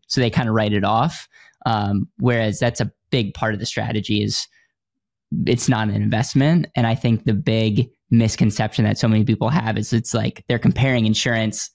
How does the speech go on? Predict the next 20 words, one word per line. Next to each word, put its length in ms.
to, 460
to 120
something 260
even 220
like 160
a 20
four 200
oh 40
one 100
K 220
where 200
you 200
really 240
shouldn't. 520
Um, 300
and 220
over 180
twenty, 320
thirty 260
years, 640